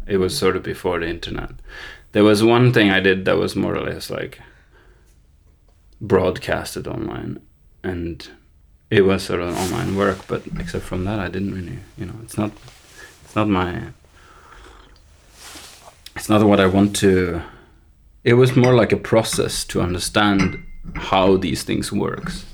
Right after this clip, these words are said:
And I do think a lot of art nowadays is like this, like, a lot. Like, it's all about reaction, because we've built all these platforms and stuff to sort of, like, mediate reaction to an extreme. And I think it's really, like,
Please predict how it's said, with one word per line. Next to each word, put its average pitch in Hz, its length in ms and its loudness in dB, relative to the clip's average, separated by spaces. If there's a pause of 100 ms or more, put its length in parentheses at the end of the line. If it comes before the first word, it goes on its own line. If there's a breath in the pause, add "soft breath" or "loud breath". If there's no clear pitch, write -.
(840 soft breath)
And 107 100 4
I 107 60 6
do 127 140 6
think 127 200 4
a 95 60 2
lot 87 240 4
of 90 120 0
art 92 200 2
nowadays - 560 -4
is - 140 -10
like - 180 -10
this, - 280 -16 (440)
like, 95 140 -2
a - 80 -4
lot. - 440 -4 (500)
Like, 92 260 -4
it's - 200 -4
all 95 240 6
about 95 240 2
reaction, - 560 -6 (760 soft breath)
because 101 300 -2
we've 98 240 4
built 95 320 2
all 82 120 4
these 80 160 -2
platforms 92 640 -2
and 85 100 -10
stuff - 300 -10
to 90 160 -8
sort 92 220 -4
of, 85 100 -4
like, - 220 -4
mediate 95 640 -2
reaction 80 460 -4
to 90 120 -10
an 80 80 -6
extreme. - 600 -6 (1500 loud breath)
And 92 120 -4
I 82 100 -4
think 95 260 2
it's - 240 -2
really, 80 500 -2
like, - 380 -12